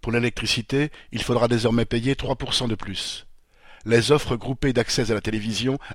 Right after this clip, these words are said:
Internet et au téléphone seront taxées à un taux unique de dix-neuf virgule six pour cent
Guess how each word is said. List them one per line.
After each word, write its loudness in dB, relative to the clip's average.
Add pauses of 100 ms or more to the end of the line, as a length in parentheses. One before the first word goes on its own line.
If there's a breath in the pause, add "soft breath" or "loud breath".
Internet 0
et -2
au -2
téléphone -2 (240 loud breath)
seront -2
taxées 0
à 0
un 0
taux -6
unique 0 (240 loud breath)
de -2
dix-neuf 0
virgule -6
six -2
pour -6
cent -2